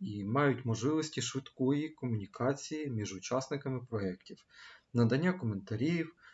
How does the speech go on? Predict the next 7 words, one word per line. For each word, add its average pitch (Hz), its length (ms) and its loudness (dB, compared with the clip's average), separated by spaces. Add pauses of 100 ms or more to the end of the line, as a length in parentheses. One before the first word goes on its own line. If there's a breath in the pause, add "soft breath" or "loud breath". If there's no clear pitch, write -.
(200 loud breath)
контроль 143 520 6
термінів 104 640 2
виконання 98 480 -6
роботи 120 520 -4 (400)
та 156 300 2 (260)
таке - 400 -8 (200)
інше. - 360 -14